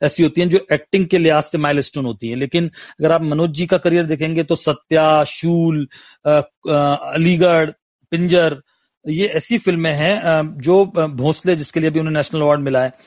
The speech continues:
तो वो ऐसी फिल्में हैं कि एक्टिंग के लिहाज से माइलस्टोन है। तो आप, हम सब एक्टिंग के लिहाज से तो उनसे प्रभावित थे ही, लेकिन मैंने जैसे कहा ना कि वो बिहार के गांव से निकलकर एक, अ, किसान परिवार का बेटा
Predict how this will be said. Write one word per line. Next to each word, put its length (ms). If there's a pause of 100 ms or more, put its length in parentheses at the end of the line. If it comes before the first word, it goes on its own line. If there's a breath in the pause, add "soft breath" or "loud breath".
(340 loud breath)
तो 80
वो 460
ऐसी 240
फिल्में 300
हैं 100
कि 220
एक्टिंग 340
के 80
लिहाज 260
से 140
माइलस्टोन 580
है। 80
तो 160 (160)
आप, 380 (140)
हम 260
सब 240 (100)
एक्टिंग 360
के 100
लिहाज 200
से 160
तो 140
उनसे 160
प्रभावित 440
थे 40
ही, 60
लेकिन 360 (540 loud breath)
मैंने 260
जैसे 220
कहा 140
ना 100
कि 120 (200)
वो 420
बिहार 360
के 220
गांव 340
से 180
निकलकर 520
एक, 280
अ, 340
किसान 440
परिवार 340
का 120
बेटा 480